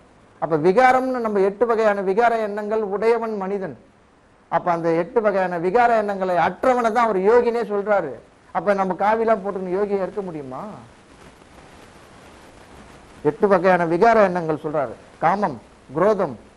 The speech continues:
மோகம், லோபம், மதம், மார்ச்சரியம்,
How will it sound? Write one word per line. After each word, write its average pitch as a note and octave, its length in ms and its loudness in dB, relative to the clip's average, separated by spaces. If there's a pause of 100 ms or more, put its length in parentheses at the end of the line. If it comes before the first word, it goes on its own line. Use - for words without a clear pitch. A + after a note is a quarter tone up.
மோகம், E3 520 0 (320)
லோபம், G3 360 0 (360)
மதம், F#3 380 0 (360)
மார்ச்சரியம், G3 720 0